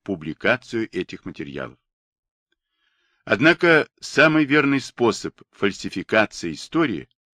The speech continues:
новое обследование катынских захоронений. Советская комиссия, фактически две, одна из представителей общественности, другая медицинская, работали в Катыни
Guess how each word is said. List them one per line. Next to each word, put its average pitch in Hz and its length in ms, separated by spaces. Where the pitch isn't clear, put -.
новое 123 600
обследование 85 1000
катынских 90 800
захоронений. 73 720
Советская 120 600
комиссия, 95 640
фактически 90 680
две, 82 400
одна 90 340
из 98 140
представителей 95 840
общественности, 101 1120
другая 92 440
медицинская, 85 960
работали 190 640
в - 140
Катыни 175 580